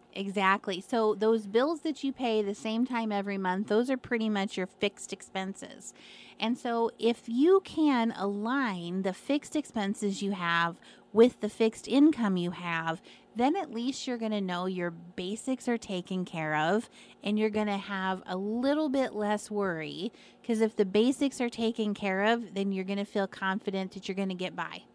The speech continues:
You're gonna be okay. Now, in my opinion, getting by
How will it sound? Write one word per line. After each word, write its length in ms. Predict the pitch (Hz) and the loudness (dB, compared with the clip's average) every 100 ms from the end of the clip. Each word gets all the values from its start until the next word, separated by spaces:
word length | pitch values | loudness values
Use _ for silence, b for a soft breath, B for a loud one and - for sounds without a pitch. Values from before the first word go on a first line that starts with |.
| _ | _
You're 140 | 185 180 | -10 -4
gonna 220 | 180 175 | -4 -4
be 200 | 165 156 | -6 -8
okay. 380 | 156 160 - - _ - - _ - B B B - | -8 -10 -12 -14 _ -20 -20 _ -20 B B B -2
Now, 240 | 220 - | -2 -2
in 220 | 214 233 247 | -6 -2 2
my 280 | 294 427 339 | 4 4 0
opinion, 580 | - 190 165 151 156 175 | -4 -8 -8 -8 -10 -2
getting 360 | 233 294 202 180 | 0 2 2 2
by 380 | 185 220 160 | 4 4 2